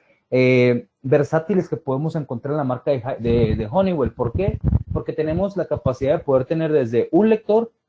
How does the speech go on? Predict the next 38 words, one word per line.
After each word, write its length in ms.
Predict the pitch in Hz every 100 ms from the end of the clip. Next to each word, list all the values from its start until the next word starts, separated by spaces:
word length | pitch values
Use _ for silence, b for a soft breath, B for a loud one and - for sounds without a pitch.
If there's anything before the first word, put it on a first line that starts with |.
| _ _
hasta 340 | 120 120 123
tres 260 | - 139 143
lectores 540 | 156 156 - 160 165
con 260 | - 127 117
la 100 | 110
misma 320 | 117 127 139
plataforma, 680 | 131 117 101 - 104 98 110
es 60 |
decir, 260 | 135 135 180
con 140 | 143
el 60 | 120
mismo 260 | 127 165 -
panel 320 | 151 160 160
de 140 | 156
control, 400 | 117 104 127 147
el 60 | 139
mismo 200 | 123 143
sistema 420 | - - - 123
de 120 | 143
control, 420 | - 104 - 151 151
puedo 220 | 127 127
llegar 220 | 110 120
a 40 |
tener 320 | 117 107 139 -
o 180 | 101 110
expandirme 640 | 107 104 - 104 107 113 131
hasta 200 | - -
tres 480 | - 107 107 - _ _ -
lectores. 580 | 123 - 190 202 147
Entonces, 500 | 117 - 131 156 143 _ - -
pues 120 | - 123
es 120 | 143
muy, 260 | 160 165
muy 160 | 160 156
versátil 460 | 165 143 156 165 165
para 160 | 120
aplicaciones 580 | 110 110 113 - 123 131
pequeñas. 640 | - - 107 90 - _